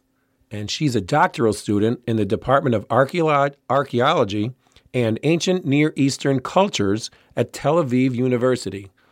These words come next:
Are you listening? Enkidu. And also, apparently, she discovered that vanilla-flavored wine was popular in ancient Jerusalem. But that may be another story for another time.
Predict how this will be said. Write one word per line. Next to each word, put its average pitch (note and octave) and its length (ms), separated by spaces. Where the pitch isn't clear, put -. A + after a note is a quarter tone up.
Are G#2 80
you G#2 140
listening? C#3+ 500
Enkidu. G2 580
And C#3+ 120
also, G3 300
apparently, D3+ 480
she F#3 300
discovered A#2+ 640
that A#2+ 300
vanilla-flavored C#3+ 880
wine B2 580
was G#2+ 260
popular B2 600
in A2 280
ancient F3 420
Jerusalem. G#2+ 580
But - 140
that F3 280
may E3+ 180
be E3 120
another E3 240
story C#3+ 420
for A#2 140
another B2 540
time. A#2+ 480